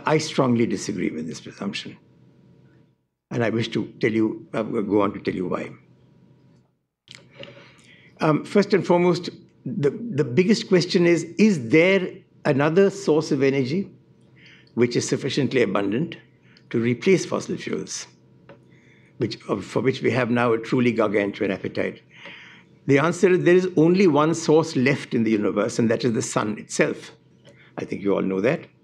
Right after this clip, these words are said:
Um, <clears throat> s-, s-, sun's energy comes to us every day of the year in four forms.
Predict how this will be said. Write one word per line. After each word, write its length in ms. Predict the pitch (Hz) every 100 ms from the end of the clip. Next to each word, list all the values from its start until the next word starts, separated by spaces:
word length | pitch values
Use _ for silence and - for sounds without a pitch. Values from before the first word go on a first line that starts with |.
| _ _ _ _ - - - - -
Um, 400 | - 139 143 - -
<clears throat> 680 | 196 190 - 214 131 - _ _ - - - -
s-, 340 | - - - - -
s-, 240 | 156 139 -
sun's 360 | - - 180 180
energy 480 | 180 170 185 - -
comes 280 | - 190 202
to 200 | - 151
us 560 | 135 123 - - - - - -
every 260 | 135 127 147
day 140 | 123
of 140 | 120 110
the 80 | 113
year 180 | 113 139
in 200 | 151 143
four 260 | 151 135
forms. 540 | - 110 90 87 -